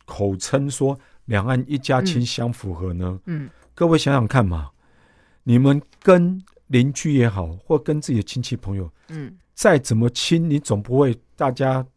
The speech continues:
Speaker 1: 棍棒相向吧？
Speaker 2: 是。嗯哼。
Speaker 1: 更何况，你习近平动不动就把枪炮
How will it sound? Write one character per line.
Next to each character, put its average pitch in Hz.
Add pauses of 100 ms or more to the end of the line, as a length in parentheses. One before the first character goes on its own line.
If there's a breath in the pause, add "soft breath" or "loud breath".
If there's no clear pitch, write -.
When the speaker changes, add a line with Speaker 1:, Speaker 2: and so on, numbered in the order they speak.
(140)
Speaker 1:
棍 127
棒 110
相 123
向 117
吧？ 80 (100)
Speaker 2:
是。 180
嗯 170
哼。 151 (180)
Speaker 1:
更 147
何 120
况， 107 (680)
你 107
习 -
近 131
平 107
动 123
不 107
动 104
就 131 (140)
把 80 (720)
枪 147
炮 117